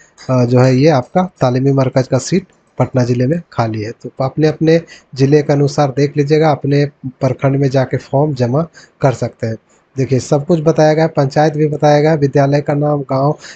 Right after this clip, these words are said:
कि कौन से स्कूल में खाली है, ठीक है, कौन से प्रखंड में खाली है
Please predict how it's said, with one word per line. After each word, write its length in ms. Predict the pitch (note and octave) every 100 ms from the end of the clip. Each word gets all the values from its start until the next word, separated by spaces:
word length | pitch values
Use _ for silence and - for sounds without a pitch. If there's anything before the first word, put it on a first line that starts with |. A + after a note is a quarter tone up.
| _ -
कि 80 |
कौन 260 | C#3 D#3+ D3
से 180 | C#3 D3+
स्कूल 240 | C#3+ D3+
में 140 | C#3+ D3+ -
खाली 340 | C#3+ C3+ C#3+
है, 140 | C#3
ठीक 180 | D3 E3
है, 60 | D3+
कौन 200 | C3+ C3+
से 140 | C3+ C#3+ _ - - _
प्रखंड 360 | C3 - D3
में 120 | D3+ D3+
खाली 340 | - C#3+ D3
है 160 | D3